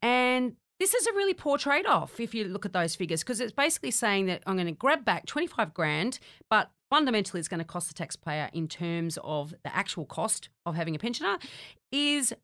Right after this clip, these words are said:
a seven hundred and seventy-five thousand dollar difference. I'm gonna get back twenty-five grand,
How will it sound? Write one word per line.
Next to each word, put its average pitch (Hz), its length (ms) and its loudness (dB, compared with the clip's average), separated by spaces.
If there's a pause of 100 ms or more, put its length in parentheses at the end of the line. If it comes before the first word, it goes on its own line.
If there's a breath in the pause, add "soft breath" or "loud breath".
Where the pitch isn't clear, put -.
(140)
a 175 140 -6
seven 208 300 -2
hundred 202 140 -2
and 175 100 -4
seventy-five 180 420 -4
thousand 180 200 -4
dollar 175 140 -4
difference. - 420 -10 (200)
I'm 190 100 0
gonna 185 140 2
get 190 160 -2
back 294 240 4
twenty-five 294 400 -2
grand, 233 440 0